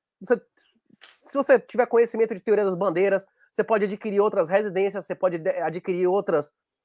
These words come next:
outras nacionalidades, outros passaportes. Até se sua mulher arranjar um jairinho, você joga o guri num veleiro e já foi, não é isso? Essa mulher vai atrás de você em um país que nunca extraditou ninguém, em um país que um, que um muçulmano tem direito a ser julgado pela lei islâmica na Sharia,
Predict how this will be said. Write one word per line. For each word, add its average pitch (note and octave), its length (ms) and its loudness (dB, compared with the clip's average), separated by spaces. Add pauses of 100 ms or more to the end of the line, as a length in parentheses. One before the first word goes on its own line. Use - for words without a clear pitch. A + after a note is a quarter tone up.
(160)
outras G3 300 0
nacionalidades, F#3+ 800 4
outros G3 260 -4
passaportes. F#3+ 720 2 (300)
Até C4+ 260 4
se D4 100 -4
sua C4+ 160 8
mulher A3+ 200 10
arranjar G#3+ 280 4
um G3+ 60 2
jairinho, A3+ 340 4
você C#4 220 0
joga A3 180 2
o A#3 60 4
guri G#3+ 240 4
num A#3 180 2
veleiro A#3+ 360 6
e - 20 -4
já D#4+ 140 4
foi, A#3 200 4
não A3 80 2
é A#3+ 60 2
isso? - 140 -12 (640)
Essa B3 200 4
mulher A#3+ 220 6
vai B3 220 8
atrás G#3 280 2
de F#3 60 -6
você G3+ 280 0
em A#3+ 40 0
um G#3+ 80 -4
país G#3+ 180 2
que A3+ 120 -6
nunca A3+ 160 -6
extraditou F#3+ 420 2
ninguém, F#3+ 380 0 (280)
em B3 80 -4
um C4 80 0
país A#3 240 6
que - 80 -8
um, F#3 200 -4
que - 120 -8
um G3+ 120 -2
muçulmano G#3+ 500 2
tem B3+ 140 0
direito G#3+ 280 4
a G3 60 0
ser G#3+ 160 2
julgado F#3 300 4
pela G3 180 4
lei F#3+ 140 4
islâmica F3+ 480 0
na F3 100 0
Sharia, F#3 400 2